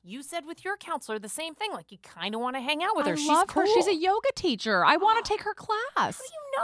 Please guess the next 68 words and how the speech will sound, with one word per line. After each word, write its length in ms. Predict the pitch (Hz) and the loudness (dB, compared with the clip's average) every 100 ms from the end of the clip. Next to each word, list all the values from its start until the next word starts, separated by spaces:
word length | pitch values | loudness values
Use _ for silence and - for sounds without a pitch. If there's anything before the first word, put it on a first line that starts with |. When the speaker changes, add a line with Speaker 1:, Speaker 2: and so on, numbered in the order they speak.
| 523 | 0
Speaker 1:
she 180 | - 427 | -2 -6
teaches 460 | - 359 381 330 | -8 -8 -10 -8
yoga? 400 | 381 381 330 175 | -6 -4 -2 -4
Speaker 2:
Because 240 | 131 269 262 | -4 -4 0
I 120 | 269 | 0
was 180 | 247 226 | 0 0
looking 260 | 277 294 | -2 2
on 120 | 277 247 | 2 2
the 100 | 226 | 0
schedule 400 | - 240 262 247 | 0 0 2 0
of 80 | |
the 60 | 214 | 0
place 240 | 240 247 | 0 0
I 20 | 240 | 2
wanna 160 | 214 | 0
go 220 | 196 220 | 2 0
to, 140 | 240 226 | 2 0
and 100 | 202 | 2
her 80 | 220 | 4
name 360 | 208 208 262 | 4 4 4
was 140 | 247 214 | 2 4
on 140 | 196 | 6
there, 100 | 202 | 6
and 80 | 220 | 4
it 80 | - | 2
Speaker 1:
<gasps> 80 | |
Speaker 2:
freaked 200 | 302 240 269 | 0 0 0
me 120 | 262 | 4
out. 380 | 214 269 202 - | 8 10 8 6
Speaker 1:
Did 160 | 302 320 | -4 -4
you 100 | 339 | -4
tell 220 | 269 262 | 0 0
her 100 | 330 | 0
that 100 | 320 | -2
you 100 | 262 | 0
know? 420 | 196 135 180 339 _ _ | 0 0 -2 -4 _ _
Speaker 2:
Uh, 280 | 269 302 294 | 10 10 8
yes. 240 | 247 302 262 | 6 4 4
She 140 | 359 | 4
also 180 | 466 494 | 4 4
told 220 | - 392 440 | 2 2 4
me 80 | 247 | 2
she 180 | 247 233 | 0 0
teaches. 460 | 220 - 165 - - _ _ _ _ _ - | -2 -2 -6 -6 -14 _ _ _ _ _ 4
And 100 | 302 | 6
it, 160 | 311 | 6
you 120 | 330 381 | 0 2
know, 280 | 220 220 277 | 4 4 2
it's 140 | 269 | -2
a 60 | 254 | -4
small, 340 | - 285 294 | 2 4 4
Speaker 1:
Hmm. 60 | 285 | 2
Speaker 2:
San 120 | 277 | 0
Mateo's 360 | 262 254 285 | 2 2 2
a 80 | 240 | 0
small 400 | - 233 240 247 | 2 8 10 10
place, 320 | - 226 262 | 6 2 2
so 100 | - | 2
it's 120 | 214 220 | 2 2
like, 120 | 196 | 0
maybe, 640 | 196 214 226 226 262 277 | -2 -2 -2 -2 -2 -2
and, 220 | - 214 | -2 -2
but 140 | 208 208 | 0 0
I 140 | 131 214 | 2 2
was 140 | 220 | 2
like, 100 | 226 | 2
"Oh, 100 | 214 | 0
God." 140 | 220 | 0